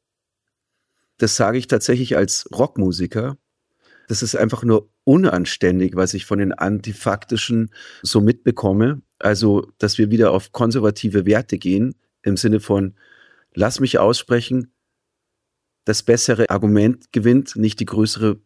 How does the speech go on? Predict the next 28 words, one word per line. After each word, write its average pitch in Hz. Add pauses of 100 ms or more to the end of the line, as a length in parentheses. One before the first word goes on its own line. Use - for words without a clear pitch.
(120)
Provokation. 110 (1500)
Und 113 (200)
dass 110
wir 139 (160)
uns 135
vor -
allem 123 (220)
hinsetzen 147 (340)
und 107
uns 104
überlegen, 113
wie 135
wollen 127
wir 127
in 113
fünf 135 (100)
oder 110
zehn 113
Jahren 101
leben? 90 (800)
Dass 95
wir 104
wieder 104
zurückkommen, 139 (300)
die 98 (400)
Gestaltung 123
der 107
Zukunft 143